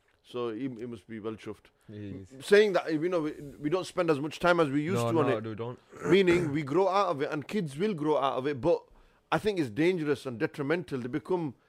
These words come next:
Speaker 1: addicted and junkies.
Speaker 2: I think the lockdown's bringing, making them addicted again.
Speaker 1: And, you know, addicted to cons-, console games and passing their time. And is this a good pastime? I, I don't think so, and I think we need to focus more on education,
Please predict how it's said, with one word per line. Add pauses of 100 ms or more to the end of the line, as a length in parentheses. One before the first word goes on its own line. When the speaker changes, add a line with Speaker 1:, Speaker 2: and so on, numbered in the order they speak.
(120)
Speaker 1:
addicted
and
junkies. (320)
Speaker 2:
I
think
the
lockdown's
bringing,
making
them
addicted
again. (320)
Speaker 1:
And,
you
know,
addicted
to
cons-,
console
games
and
passing
their
time. (360)
And
is
this
a
good
pastime? (500)
I,
I
don't
think
so,
and
I
think
we
need
to
focus
more
on
education,